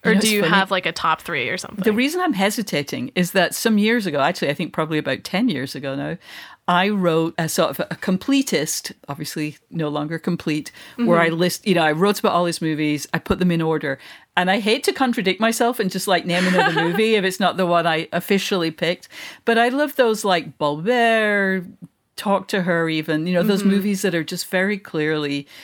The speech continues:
Speaker 2: about Almodovar going through life stages and just
Speaker 1: Yeah.
Speaker 2: kind of figuring things out about his family or his past or about Spain. Um, but in a personal way, not when it's just like,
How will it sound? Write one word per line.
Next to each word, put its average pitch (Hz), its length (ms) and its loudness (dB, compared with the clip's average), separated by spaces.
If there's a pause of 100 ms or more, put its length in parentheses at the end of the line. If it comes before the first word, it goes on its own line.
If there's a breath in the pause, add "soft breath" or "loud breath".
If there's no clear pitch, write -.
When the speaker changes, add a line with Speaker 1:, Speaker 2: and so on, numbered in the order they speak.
(260 loud breath)
Speaker 2:
about 139 480 -2 (600)
Almodovar 147 920 -4
going 214 200 0
through 226 180 0
life 175 300 2
stages 139 640 -6
and 156 240 -2
just 214 160 -2
Speaker 1:
Yeah. 190 80 -2
Speaker 2:
kind 156 160 0
of 143 160 -4 (400 loud breath)
figuring 165 480 0
things 160 320 -2
out 147 320 0
about 135 380 -6 (120)
his - 220 -10
family 170 420 -2
or 135 120 -2
his 143 160 -8
past 160 420 -2
or 135 160 -4
about 147 240 -4
Spain. 143 640 -4
Um, 139 380 -6 (140)
but 165 320 -2 (420)
in 190 100 2
a 185 60 0
personal 175 520 0
way, 139 180 2
not 156 240 0
when 147 140 2
it's 135 180 -2
just - 180 -8
like, 135 240 -2